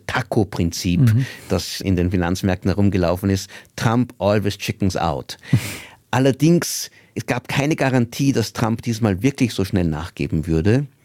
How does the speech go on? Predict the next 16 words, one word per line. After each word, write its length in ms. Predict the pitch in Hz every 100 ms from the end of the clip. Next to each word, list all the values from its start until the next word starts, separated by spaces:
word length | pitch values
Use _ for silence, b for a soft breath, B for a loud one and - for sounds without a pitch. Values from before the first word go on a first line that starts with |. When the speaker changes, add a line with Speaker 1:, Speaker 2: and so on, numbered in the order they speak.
| b _
Speaker 1:
Und 440 | 131 143 147 - B B B
die 80 | 101 -
Kosten, 680 | - 151 - - - 80 64 - -
den 140 | 85 -
Preis 680 | 95 95 110 101 - - -
dieser 420 | 107 - 98 95 b -
Entwicklung, 680 | 87 92 98 - 87 98 -
den 100 | 87
hätte 240 | 92 -
man 140 | 92 87
in 140 | 87
Europa 380 | 80 80 85 -
auch 240 | - 78 -
ganz 320 | - 90 90 - _
massiv 480 | 82 - - 82 -
gespürt. 520 | 73 - 82 85 -